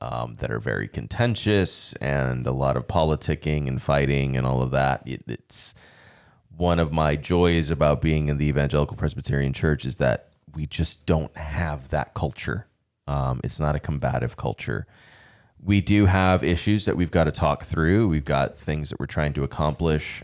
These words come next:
Um, but the first couple days are all learning. We just sit there and listen to people teach us. It's wonderful.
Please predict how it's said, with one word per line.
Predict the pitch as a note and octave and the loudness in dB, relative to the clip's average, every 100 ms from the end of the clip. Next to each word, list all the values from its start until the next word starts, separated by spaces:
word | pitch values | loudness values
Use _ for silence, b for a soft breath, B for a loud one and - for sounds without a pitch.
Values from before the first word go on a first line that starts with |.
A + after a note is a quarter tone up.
| - | -4
Um, | C#2 C#2 C2+ C2+ - b b b b b - | -2 0 -2 -4 -10 b b b b b -4
but | F#2+ | 0
the | F#2+ | 0
first | - C3 - | 2 2 2
couple | G3 F#2 | 0 0
days | E2 G2+ | 2 2
are | - | 2
all | D#2+ D#2+ | 2 2
learning. | D#2 E2 D#2 E2+ - _ _ _ _ _ - | 2 2 -2 -6 -12 _ _ _ _ _ -6
We | E2+ | -2
just | E2+ - | -2 -2
sit | F2 | -2
there | E2+ D#2+ | 2 2
and | D2+ D2 | 2 0
listen | D2+ D#2+ | -2 -4
to | D2 D2 | -4 -2
people | D#2 - D2 | -2 0 -2
teach | - C#2+ - | 0 -4 -2
us. | - - - _ | -4 -6 -10 _
It's | - C2+ | -14 -4
wonderful. | C2 C2+ C2+ - - | -2 -2 -4 -6 -10